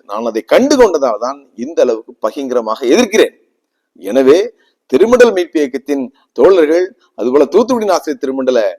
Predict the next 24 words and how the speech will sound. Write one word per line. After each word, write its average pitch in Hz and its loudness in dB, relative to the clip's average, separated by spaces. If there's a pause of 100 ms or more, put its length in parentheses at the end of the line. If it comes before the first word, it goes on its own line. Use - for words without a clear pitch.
(160)
மக்கள், 214 2 (440)
தேர்ந்தெடுக்கப்பட்ட 190 4
டி 170 2
சி 254 2
பெருமக்கள், 160 -2
நீங்கள் 120 -10
தயவு 175 4
செய்து 123 -6
நன்றாக 160 0
புரிந்து 147 -4
கொள்ளுங்கள். 120 -6 (360)
இவர்கள் 185 2 (120)
ஆட்சிக்கு 123 -8
வந்தால் 104 -6 (160)
ஒரு 156 2
மாற்றமும் 110 -10
இங்கு 90 -12
வரப்போவதில்லை. 143 0 (360)
கண்டிப்பாக 151 -4
நான் 135 -2
ஏற்கனவே 127 -4
சொன்னது 127 -6
போல 127 -4
பாத்தீங்கன்னா 117 -8